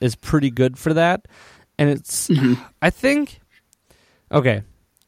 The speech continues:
Speaker 1: honestly, the problem with the action scenes was composition, and that's weird. And that they were all slow.
Speaker 2: They were all slow. They were very staged, um, and then they were, you know, cut up more than they really should have been. So,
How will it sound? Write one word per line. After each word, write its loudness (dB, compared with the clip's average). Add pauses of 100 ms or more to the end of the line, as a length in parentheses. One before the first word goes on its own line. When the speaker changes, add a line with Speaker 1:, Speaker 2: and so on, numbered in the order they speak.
(160)
Speaker 1:
honestly, -2
the -6
problem -2
with -4
the 0
action -4
scenes -4
was -4
composition, -2
and -2
that's -2
weird. -4 (380)
And 0
that -2
they 0
were 2
all 2
slow. -2 (1080)
Speaker 2:
They 2
were 2
all 2
slow. 0
They 0
were -6 (300)
very 0
staged, 0 (420)
um, -6
and -2
then -4
they -2
were, -4 (760)
you 4
know, -2
cut -4
up -4
more 0
than 2
they 2
really 0
should -2
have -2
been. -6
So, -8